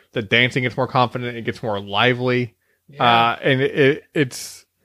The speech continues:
Speaker 1: it's still creepy, but, like, in a same, like, like, okay, now I recognize who this person is.
Speaker 2: Yeah, that first scene when he's dancing, uh, when he's got the gun in his apartment
Speaker 1: Yeah.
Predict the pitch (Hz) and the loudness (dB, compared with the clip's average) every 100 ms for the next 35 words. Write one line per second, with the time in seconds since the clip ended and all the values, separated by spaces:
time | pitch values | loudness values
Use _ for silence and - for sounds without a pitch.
0 | _ _ _ _ - - 165 131 - 175 | _ _ _ _ -8 -2 2 2 2 2
1 | 202 151 110 131 123 127 123 160 127 135 | 2 2 0 0 0 2 0 0 0 0
2 | 131 123 107 131 120 139 123 104 - _ | 2 0 2 -2 0 -2 0 -2 -4 _
3 | - 139 147 143 127 123 131 120 113 - | -8 0 2 2 2 -2 0 0 0 -4
4 | 139 143 120 113 - 113 - 101 98 - | 0 0 2 -2 -2 -2 -2 -8 -8 -12
5 | - - 262 202 208 - 240 240 - 233 | -18 -2 0 4 2 0 -2 -2 0 0
6 | 214 196 202 190 143 196 208 208 196 185 | -2 0 0 -2 -2 0 0 -2 -2 -4
7 | - 180 175 170 151 - _ 190 185 190 | -4 -2 -2 -2 -6 -10 _ -6 -2 -2
8 | 190 170 165 190 180 160 156 - 262 196 | -2 -6 -6 -6 -6 -10 -16 -2 -2 0
9 | 180 147 107 | 2 4 4